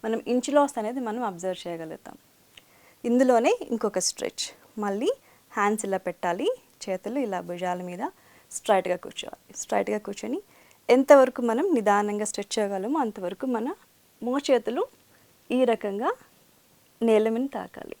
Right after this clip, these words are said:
ఇలా మళ్ళీ స్ట్రైట్‌గా వచ్చేసేయాలి.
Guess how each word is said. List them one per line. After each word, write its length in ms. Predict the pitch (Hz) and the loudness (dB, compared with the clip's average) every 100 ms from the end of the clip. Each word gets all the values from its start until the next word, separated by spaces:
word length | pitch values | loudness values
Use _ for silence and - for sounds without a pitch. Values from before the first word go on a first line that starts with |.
| - | -8
ఇలా 240 | 185 170 - - _ _ _ _ _ _ _ _ _ _ _ _ _ _ _ _ _ _ _ _ _ _ _ - | -6 -6 -12 -20 _ _ _ _ _ _ _ _ _ _ _ _ _ _ _ _ _ _ _ _ _ _ _ -2
మళ్ళీ 280 | 233 254 | 0 0
స్ట్రైట్‌గా 800 | 359 - - - 214 202 190 185 | -2 -6 -10 2 6 6 2 -6
వచ్చేసేయాలి. 580 | 175 - - - 57 - | -6 -8 -14 -14 -14 -16